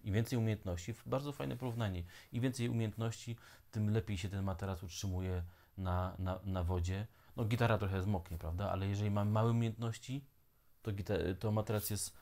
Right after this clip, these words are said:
sflaczały i pójdziemy na dno, bo właściwie nie możemy się za, za, za daleko posunąć. Nie możemy zagrać, e, biesiadnych, czy rockowych, czy, e, death metalowych utworów,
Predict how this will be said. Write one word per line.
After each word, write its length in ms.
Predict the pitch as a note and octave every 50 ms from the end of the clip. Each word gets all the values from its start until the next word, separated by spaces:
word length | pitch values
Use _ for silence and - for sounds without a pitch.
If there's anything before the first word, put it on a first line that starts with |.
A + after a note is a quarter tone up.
| - -
sflaczały 560 | - - - A2+ G#2+ - A#2+ G#2+ G#2+ A2 G#2+
i 80 | G2 G2+
pójdziemy 360 | - G#2+ F#2+ G2+ G#2 G#2 G#2
na 140 | G#2 G#2 G2+
dno, 180 | G2+ G2+ G2
bo 120 | F#2 G2 F#2+
właściwie 440 | G2 G2 - - - G2+ G#2+ G#2 G2+ - - - - - -
nie 160 | A2 G#2+ A2 A2
możemy 320 | A2 A2 A#2+ B2 B2+ B2
się 140 | - A2+ G#2
za, 260 | G2+ G2 F#2 E2+ -
za, 360 | F2+ F2+ F#2+ F#2 F#2 F#2 -
za 140 | F2+ G2 F#2
daleko 360 | F2 G2 F#2+ G2 G2 - -
posunąć. 640 | - - C3 - - G#3 F3 A#2 F#2 F2 F2 - - - - - -
Nie 80 | G#2 A2
możemy 320 | A#2 B2+ C3 C#3+ C3 A#2
zagrać, 520 | G2+ G#2 G#2 G2+ G2 G2+ G2 F2 - - - - - - - - - -
e, 40 | - D#2 D#2+ E2 E2 C#2+ C2+ C#2 A#1+ - F2 - - - - - - -
biesiadnych, 760 | F2+ G2 G2+ - - G#2+ G#2 G2+ F#2+ F#2+ G#2 G#2 G#2+ - - -
czy 360 | - - G2 F#2+ G2 G2 F#2+
rockowych, 760 | G2+ G2 - - G2+ G2+ G2+ F#2+ G2 G2+ G#2 G#2 - - -
czy, 320 | - - - - G2 F#2+ F#2+ F#2+ F#2+ F#2 F#2 F#2 F#2 F2+ F2+ F2+ F2+ F2+ F2+ F2+ F2 - - - - - - -
e, 40 | F2+ F#2 F#2 F2+ F2 E2+ D#2 - C#2 E2+ - E2+ D#2+ A1 - - - - - - - -
death 220 | F#2 G2+ F2 -
metalowych 560 | G2+ G2 E2+ - G2 G2 F#2+ F#2 F#2+ F2 -
utworów, 600 | G2 E2+ - - F2 F2+ F#2 G#2+ G#2+ - - -